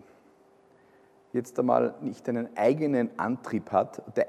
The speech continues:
deinen eigenen Antrieb, ja, wie ein Fahrrad, ja, sondern ein Auto oder irgendwas, braucht eine Kraftquelle und da muss man immer wieder mal tanken, stimmt's? Ist das Tanken schwierig?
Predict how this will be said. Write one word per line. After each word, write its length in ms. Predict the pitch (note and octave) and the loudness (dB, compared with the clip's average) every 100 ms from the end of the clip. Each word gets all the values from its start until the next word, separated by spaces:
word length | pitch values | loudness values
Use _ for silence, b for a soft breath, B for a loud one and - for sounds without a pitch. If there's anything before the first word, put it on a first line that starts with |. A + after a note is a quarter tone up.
| - | 4
deinen 320 | A#2 D#3 B2+ | 4 4 4
eigenen 320 | G2+ G2+ G2 | 2 2 0
Antrieb, 440 | E2 E2 - C3+ | -2 -2 -2 0
ja, 120 | B2+ A#2 | 0 0
wie 60 | |
ein 100 | G#2 | 0
Fahrrad, 540 | - G#2+ D3 F#2+ B2+ - - | 2 2 4 4 2 -6 -6
ja, 180 | G2 E2 B B B B B B B B _ | -4 -2 B B B B B B B B _
sondern 320 | - G#2 G2+ | -10 -6 -4
ein 160 | F2 - | 0 6
Auto 420 | C#3 C#3+ C#3 A#2+ | 6 6 4 4
oder 120 | G#2+ | 4
irgendwas, 520 | C#3 D3 B2+ B2 - | 2 2 4 2 2
braucht 220 | - B2+ | 2 2
eine 140 | C#3 B2+ | 2 -4
Kraftquelle 720 | - G#2 - - C#3+ D3 F3 | -2 -2 -2 -2 0 2 0
und 160 | C#3+ C#3 | -4 -4
da 60 | |
muss 180 | C#3+ D#3+ | -6 -6
man 80 | D#3 | -6
immer 180 | F#3 F3+ | -2 -2
wieder 160 | F3 | -2
mal 140 | D#3+ D#3 | -2 -4
tanken, 500 | - - B3 - F#3 | -4 -4 -4 -8 -8
stimmt's? 400 | E3 A#3+ - - _ _ _ _ - _ _ _ _ _ _ _ _ _ _ _ _ _ _ _ _ _ _ _ _ _ b b b | -4 -4 -6 -16 _ _ _ _ -20 _ _ _ _ _ _ _ _ _ _ _ _ _ _ _ _ _ _ _ _ _ b b b
Ist 160 | F#3 A#3+ | -4 -4
das 100 | - | 0
Tanken 340 | F3+ G3 G#3+ | 2 2 -2
schwierig? 540 | - D#3 D#3+ A2 - | -2 0 2 0 -4